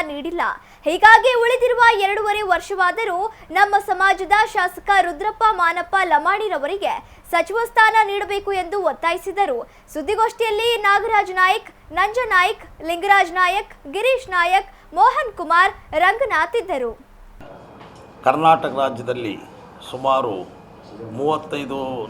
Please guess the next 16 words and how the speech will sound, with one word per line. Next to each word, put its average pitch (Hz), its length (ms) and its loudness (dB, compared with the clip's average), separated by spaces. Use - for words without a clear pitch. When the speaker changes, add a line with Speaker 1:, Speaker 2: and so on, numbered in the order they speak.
Speaker 2:
ನಲವತ್ತು 127 460 -4
ಲಕ್ಷ 120 340 -6
ಜನಸಂಖ್ಯೆ 143 500 -4
ಇರತಕ್ಕಂಥ 127 520 -6
ಲಂಬಾಣಿ 117 540 -4
ಜನಾಂಗ 104 460 -6
ಇದ್ದು, 117 360 -10
ಸ್ವತಂತ್ರ 196 400 0
ಬಂದಾಗಲಿಂದ 143 580 0
ಲಂಬಾಣಿ 175 500 2
ಜನಾಂಗ 151 480 -2
ನೂರಕ್ಕೆ 190 500 0
ನೂರು 175 340 2
ಕಾಂಗ್ರೆಸ್ಸಿಗೆ 175 840 2
ಮತವನ್ನು 165 560 -2
ಕೊಟ್ಕೊಂಡು 151 520 -4